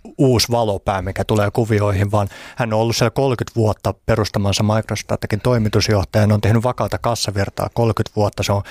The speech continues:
kasvanut tosi isoksi se yritys. Niillä oli tammi-, äh, maaliskuussa kaksituhatta kaksikymmentä viisisataa miljoonaa dollaria kassas rahaa, ja Michael Saylor funtsi sitä kokonaiskuvaa ja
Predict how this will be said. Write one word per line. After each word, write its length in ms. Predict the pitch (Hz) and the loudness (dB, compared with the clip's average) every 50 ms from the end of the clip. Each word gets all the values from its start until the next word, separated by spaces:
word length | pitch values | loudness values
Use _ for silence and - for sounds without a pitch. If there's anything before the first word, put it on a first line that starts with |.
| - - - - - | -14 -20 -14 -6 -4
kasvanut 500 | 135 131 - - 110 104 101 101 - - _ _ _ _ _ - _ | -4 -4 -4 -2 -2 0 0 -2 -2 -6 _ _ _ _ _ -8 _
tosi 300 | - 151 127 - 113 110 | -2 -2 0 0 0 0
isoksi 260 | 101 - 110 98 - | 2 2 0 0 0
se 60 | - 104 | 0 2
yritys. 420 | 107 120 120 110 - 104 98 - - - - - - - - - - - - - - | 4 4 4 4 2 0 0 -2 -4 -12 -16 -16 -18 -18 -20 -20 -20 -18 -8 -2 0
Niillä 220 | 139 135 131 123 | 2 2 4 4
oli 160 | 127 131 131 - - - _ _ - 147 | 2 2 0 -2 -6 -14 _ _ -6 -6
tammi-, 220 | 151 151 131 113 - - _ _ 123 | -4 -4 -4 -6 -6 -10 _ _ 0
äh, 80 | 117 120 120 - - - | 0 0 0 -2 -6 -4
maaliskuussa 760 | - 139 143 147 131 117 - - 120 113 104 - - 113 117 - | -2 0 0 0 0 -4 -2 0 0 2 2 2 0 -2 -4 -2
kaksituhatta 360 | - 127 120 - - 120 - | -4 -4 -4 -4 -6 -6 -4
kaksikymmentä 460 | - 123 123 117 - - - - - - - - | -2 -2 -2 -4 -6 -8 -6 -6 -6 -8 -4 0
viisisataa 500 | 131 147 139 - 107 - 104 101 104 104 - _ | 0 0 2 0 0 0 0 0 0 -2 -4 _
miljoonaa 540 | - 117 120 113 110 104 101 101 104 104 101 | -2 2 2 4 4 4 2 2 2 0 2
dollaria 460 | 110 110 104 101 98 104 107 107 95 - - - | 2 2 2 2 0 0 0 -2 -2 -4 -4 -4
kassas 440 | 127 123 113 - - 95 - - - - - - - - | -4 -4 -2 -4 -6 -6 -6 -8 -10 -16 -20 -20 -10 -4
rahaa, 320 | - 117 110 98 98 95 92 - - - 117 | -2 -2 0 0 -2 -4 -6 -10 -14 -6 -2
ja 200 | 113 110 104 - - - - | 0 0 0 -2 -4 -8 -12
Michael 300 | 123 120 127 123 113 117 | -4 -2 -2 0 0 0
Saylor 380 | 104 - 120 113 110 107 - - - - _ _ _ _ | 0 2 2 4 4 2 2 0 -4 -8 _ _ _ _
funtsi 300 | - 139 120 - - 104 | 2 2 4 4 2 2
sitä 220 | 113 110 - 107 | 2 2 0 0
kokonaiskuvaa 840 | - 131 127 - 117 107 104 98 - - - 110 101 104 101 104 107 | 0 -2 -2 0 0 0 2 0 0 0 -2 -2 0 0 0 0 2
ja 200 | 110 113 110 113 | 2 0 0 0